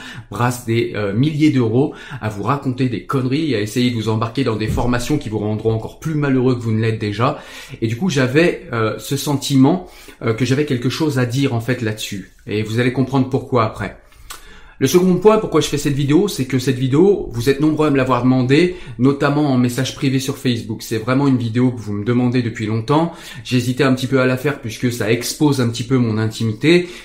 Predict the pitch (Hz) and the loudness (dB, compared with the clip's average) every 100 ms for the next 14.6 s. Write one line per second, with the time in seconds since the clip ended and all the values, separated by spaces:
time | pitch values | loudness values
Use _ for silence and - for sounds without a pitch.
0 | - - 104 113 123 117 - 147 - 135 | -16 -12 -6 -6 -4 -4 -2 -2 0 4
1 | 135 135 135 127 117 113 120 156 131 117 | 4 2 -2 0 0 2 0 2 0 0
2 | 135 123 127 - 113 92 - - 135 151 | 0 2 0 0 -4 -4 -6 2 4 6
3 | 131 127 - 143 - 113 131 180 175 - | 4 2 0 -2 0 0 4 4 2 -4
4 | 147 117 110 117 143 135 120 120 127 139 | -14 -8 -6 -2 0 2 2 2 2 2
5 | 139 135 127 120 - 139 143 113 110 123 | 2 0 -2 -2 0 4 4 4 2 0
6 | 113 123 131 107 - - 131 117 113 90 | -2 -2 -2 -2 -8 -4 -2 -2 -4 -4
7 | 90 - - _ _ _ _ _ - - | -8 -10 -20 _ _ _ _ _ -20 -12
8 | 113 139 123 120 90 - - 139 120 135 | 2 4 4 2 0 -8 -16 -6 4 6
9 | 156 160 156 151 185 220 165 120 113 120 | 6 2 4 6 8 6 4 0 0 0
10 | 120 139 135 110 - 120 120 185 202 165 | 2 0 0 -4 -2 -2 2 0 2 0
11 | - 139 139 131 131 165 156 151 151 151 | -2 -2 0 0 2 0 0 0 0 0
12 | 143 - - - 110 107 110 110 107 104 | -2 -14 -20 -10 -4 0 2 2 0 0
13 | 117 131 151 151 151 135 135 131 127 123 | 0 2 2 4 2 2 0 0 0 0
14 | 127 135 135 - 107 | 0 0 0 -2 -4